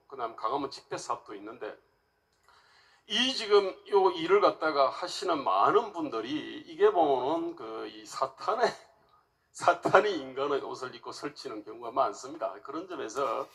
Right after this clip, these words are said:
이승만 박정희 대통령이 그랬듯이 항상 어떤 별도의 어떤 모니터링을 통해 가지고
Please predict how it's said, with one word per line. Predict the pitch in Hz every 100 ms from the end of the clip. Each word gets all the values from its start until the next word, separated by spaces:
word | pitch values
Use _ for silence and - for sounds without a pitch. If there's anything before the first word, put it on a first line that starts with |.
| - - - - - - - - -
이승만 | 156 208 233 190
박정희 | 156 156 165 180 156
대통령이 | 123 117 139 156 131
그랬듯이 | 107 110 110 107 104 - 104
항상 | - - 269 254 254 262
어떤 | 226 - 123 120 120
별도의 | 123 135 - 202
어떤 | 131 - 113
모니터링을 | 113 156 202 254 262 175
통해 | - 120 110
가지고 | 104 101 110 117 98 147 185